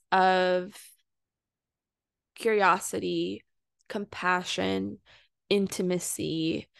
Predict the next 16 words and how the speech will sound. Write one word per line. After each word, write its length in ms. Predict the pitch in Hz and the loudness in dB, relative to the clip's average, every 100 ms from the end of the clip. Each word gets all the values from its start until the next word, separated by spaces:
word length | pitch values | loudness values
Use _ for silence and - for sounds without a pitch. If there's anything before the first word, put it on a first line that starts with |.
| - - _ | -20 -20 _
you 880 | 190 202 214 208 208 202 196 - _ _ _ _ _ _ _ _ _ _ _ _ _ _ _ _ _ _ | -8 -2 2 4 6 6 4 2 _ _ _ _ _ _ _ _ _ _ _ _ _ _ _ _ _ _
get 240 | 233 233 - | 2 2 2
to 140 | 294 | -4
know 600 | 269 202 196 196 190 190 - | -2 0 2 4 2 0 -6
these 240 | 185 180 - | -8 -8 -10
parts 460 | - 180 - - | -8 -8 -8 -8
of 100 | 202 | -6
you 440 | 185 185 196 262 - | 0 2 2 0 -2
that 140 | - - | -2 0
you've 200 | 190 - | -2 -2
disconnected 640 | 185 - 208 - - 214 | -4 -4 -8 -10 -10 -12
from 280 | - - 196 | -6 -4 -4
for 180 | - 202 | -6 -4
a 80 | 180 | -2
long 340 | 196 190 196 | -2 -4 -6
time 500 | - 185 185 196 | -4 0 0 -2